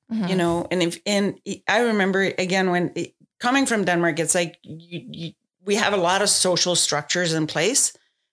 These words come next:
Speaker 2: but we don't have, um, my experience is that it's not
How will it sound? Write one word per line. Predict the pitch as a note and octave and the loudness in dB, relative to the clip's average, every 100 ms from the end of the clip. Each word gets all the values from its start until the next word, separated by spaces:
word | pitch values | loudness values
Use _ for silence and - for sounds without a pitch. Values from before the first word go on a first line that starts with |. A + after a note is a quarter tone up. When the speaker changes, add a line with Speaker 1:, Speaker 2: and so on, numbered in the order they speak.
| _ - | _ -2
Speaker 2:
but | F#3+ | 0
we | G3 F#3+ | 2 0
don't | D#3+ G3+ G#3 - | 2 2 2 -2
have, | - G3 F#3 D#3+ D#3 D#3+ D#3 D#3 - - | -4 -4 -2 0 0 -2 -4 -8 -10 -16
um, | D3+ D#3 D3 - _ _ _ _ _ _ _ - - _ _ _ - | -12 -12 -12 -16 _ _ _ _ _ _ _ -20 -20 _ _ _ -6
my | G#3+ G#3+ | 0 2
experience | G#3+ - G3+ E3+ E3+ - | 2 2 2 2 2 2
is | E3+ D#3+ | 2 2
that | F3+ E3 | 2 0
it's | E3 - | 0 0
not | F#3+ E3+ D#3+ - | 2 2 2 0